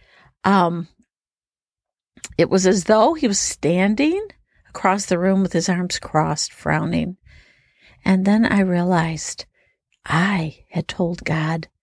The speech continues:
no. By putting God on hold, so to speak, after he called me to come pray and be with him, I actually joined Queen Vashti, who, as we talked about in yesterday's podcast,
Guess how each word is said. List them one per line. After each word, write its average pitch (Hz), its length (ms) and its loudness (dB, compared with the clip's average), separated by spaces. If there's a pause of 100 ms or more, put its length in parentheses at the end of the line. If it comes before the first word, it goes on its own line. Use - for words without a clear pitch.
(260)
no. 180 580 -4 (840)
By 233 120 2
putting 269 420 0
God 190 520 2 (100)
on 170 160 2
hold, 196 440 0
so 302 120 2
to 302 80 2
speak, - 480 -2
after 185 280 2
he 226 120 -2
called 196 240 2
me 220 80 -2
to 175 80 -6
come 202 300 -2
pray 208 400 2
and 147 100 -2
be 226 140 0
with 269 160 0
him, 339 240 -2 (680)
I - 180 -8
actually 254 420 -4
joined 208 720 -2 (300)
Queen 247 320 2
Vashti, 226 600 0 (360)
who, 311 260 4
as 214 140 0
we 220 140 0
talked 320 380 0
about 156 320 4
in 214 160 -2
yesterday's 208 500 0
podcast, - 760 0